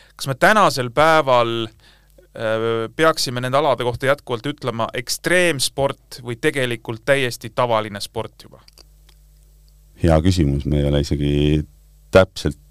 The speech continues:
Speaker 2: nagu, või no isegi mõelnud selle peale, et ma arvan, et ta ikkagi on ekstreemsport mingil määral. Ehk siis trikid lähevad veel hullemaks, et see, kui, kui tõenäoliselt, kui sa, kui oleks nagu iluuisutamises, et nüüd enam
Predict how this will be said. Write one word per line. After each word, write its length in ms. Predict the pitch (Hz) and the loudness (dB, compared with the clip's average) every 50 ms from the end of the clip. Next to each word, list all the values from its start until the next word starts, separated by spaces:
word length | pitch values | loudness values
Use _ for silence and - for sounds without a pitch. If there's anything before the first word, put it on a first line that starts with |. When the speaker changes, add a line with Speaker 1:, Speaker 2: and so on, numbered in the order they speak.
| _ _ _ _ - | _ _ _ _ -2
Speaker 2:
nagu, 320 | - 80 80 82 85 85 85 | 0 2 2 2 2 0 -2
või 220 | 87 85 90 90 90 | 0 2 4 6 8
no 200 | 92 92 95 92 | 8 8 6 6
isegi 260 | 95 92 - 87 92 | 4 0 -2 -2 0
mõelnud 340 | 95 101 98 90 82 76 - | 2 4 6 6 4 2 -2
selle 200 | - 76 73 71 | -2 -2 0 2
peale, 260 | 76 80 76 73 76 | 4 4 4 4 2
et 200 | 76 - - - | 0 -4 -6 -2
ma 160 | 90 92 98 104 | 2 4 6 6
arvan, 200 | 101 95 87 85 | 6 4 2 -2
et 120 | 82 - - | -2 -2 0
ta 120 | - 98 101 | 2 2 2
ikkagi 480 | 101 - 104 98 101 104 104 104 104 107 | 2 2 2 4 6 6 6 6 6 6
on 220 | 113 120 107 82 80 | 6 6 6 4 2
ekstreemsport 920 | 82 - - - 87 82 73 73 - - - 85 80 - _ - - - - - - - - | 0 -4 -2 0 0 0 0 -2 -4 -2 -2 -2 -2 -2 _ -16 -20 -20 -20 -20 -14 -4 0
mingil 280 | 78 82 73 69 76 | 2 2 2 2 2
määral. 420 | 76 82 82 82 73 78 78 76 71 - - _ _ - - - - - - _ - | 4 4 4 4 4 4 2 0 -2 -6 -10 _ _ -20 -20 -20 -20 -20 -16 _ 2
Ehk 160 | 87 87 - | 2 2 2
siis 100 | - - | 0 -2
trikid 360 | - - 104 - - 87 78 | 0 0 0 0 -2 -4 -2
lähevad 240 | 82 82 82 80 87 | 0 2 2 4 6
veel 120 | 98 95 | 6 6
hullemaks, 440 | 101 117 120 107 92 87 85 - - | 8 8 8 8 8 6 4 2 0
et 120 | 82 - - | -4 0 4
see, 200 | - 110 107 98 92 87 - | 6 8 8 8 6 4 2
kui, 240 | - 95 92 92 92 85 - | 2 4 4 4 4 2 2
kui 140 | - 101 95 | 2 2 4
tõenäoliselt, 540 | 82 113 104 98 95 92 92 85 85 - _ - | 6 6 8 8 6 4 2 0 -2 -6 _ -2
kui 100 | - 98 | 0 4
sa, 220 | 90 95 92 92 95 82 98 - - - - - - - - - - - - - - | 6 8 8 8 6 4 2 -4 -10 -16 -20 -20 -20 -20 -20 -20 -20 -20 -20 -20 -2
kui 280 | - 95 95 98 95 90 - - _ _ - - | 2 4 4 4 4 2 -2 -8 _ _ -2 2
oleks 240 | - 95 92 87 - | 4 6 6 6 4
nagu 160 | 101 95 101 | 2 2 4
iluuisutamises, 720 | 107 107 110 110 113 101 104 - - 92 90 87 78 85 80 | 6 8 8 8 8 6 4 2 2 2 2 2 2 -2 -2
et 80 | - - | 0 2
nüüd 240 | 98 90 80 78 92 | 2 2 2 2 2
enam 240 | 95 92 90 92 | 4 6 6 4